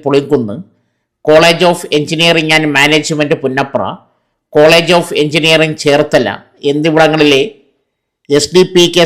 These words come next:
സെന്ററുകളിലാണ് മേള ക്രമീകരിച്ചിട്ടുള്ളത്. യു എ ഇ, സൗദി അറേബ്യ, ഒമാൻ, ഖത്തർ, കുവൈറ്റ് തുടങ്ങിയ ഗൾഫ് രാജ്യങ്ങളിലെ പ്രമുഖ കമ്പനികളിൽ കാഷ്യർ, സെയിൽസ്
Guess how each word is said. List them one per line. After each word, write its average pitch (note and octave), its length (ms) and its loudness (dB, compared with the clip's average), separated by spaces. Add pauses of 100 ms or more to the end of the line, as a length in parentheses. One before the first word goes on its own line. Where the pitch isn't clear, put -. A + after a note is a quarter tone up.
സെന്ററുകളിലാണ് D3 680 0 (240)
മേള D3 360 2 (720)
ക്രമീകരിച്ചിട്ടുള്ളത്. D3 880 -2 (580)
യു C3+ 200 0 (160)
എ - 0 - (120)
ഇ, D#3 40 -6 (380)
സൗദി C#3+ 280 0
അറേബ്യ, D3 480 2 (300)
ഒമാൻ, C#3 280 -2 (320)
ഖത്തർ, D#3 380 0 (240)
കുവൈറ്റ് E3+ 400 0
തുടങ്ങിയ B2 420 -2 (500)
ഗൾഫ് D3+ 400 0
രാജ്യങ്ങളിലെ D3+ 720 2 (220)
പ്രമുഖ D#3 380 2 (120)
കമ്പനികളിൽ D3 560 0 (260)
കാഷ്യർ, D3 500 0 (200)
സെയിൽസ് D3+ 440 -2